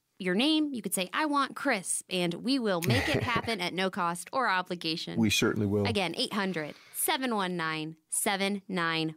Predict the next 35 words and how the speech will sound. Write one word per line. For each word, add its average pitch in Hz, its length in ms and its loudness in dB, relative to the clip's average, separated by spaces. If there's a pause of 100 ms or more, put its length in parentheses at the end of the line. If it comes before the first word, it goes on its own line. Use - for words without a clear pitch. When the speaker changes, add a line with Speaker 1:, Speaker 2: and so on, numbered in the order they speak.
Speaker 1:
one 165 460 0
seven. 226 540 -2
Speaker 2:
Chrissy, 196 280 6
the 135 80 8
last 147 320 6
thought 127 220 4
we 123 80 4
need 117 160 4
to 101 60 2
think 120 220 2
about 101 280 4
here 98 400 2 (100)
is, 107 540 6 (120)
will 135 260 6
I 127 60 6
really 135 300 6
spend 127 400 4
three 131 180 4
hundred 123 260 4
thousand 113 360 4
dollars 107 360 4
on 95 120 2
healthcare 107 440 4
in 98 80 4
my 101 100 4
retirement? 107 640 0
And 101 300 4 (100)
yes, 120 380 4
in 101 100 4
fact, 117 460 0 (340)
currently 151 420 4
that's 120 200 6
what 127 120 4
we're 98 120 4
tracking. 113 680 2